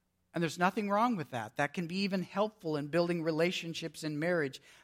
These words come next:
But in and of itself, it's not gonna draw that person to Christ by the external. And the truth is, an unsaved husband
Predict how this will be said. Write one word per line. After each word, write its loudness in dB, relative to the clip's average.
But 4
in 0
and 2
of 4
itself, -4
it's -8
not -2
gonna -2
draw -2
that -6
person -6
to -12
Christ -4
by 4
the 0
external. -4
And -2
the 0
truth -2
is, 2
an 0
unsaved 2
husband -2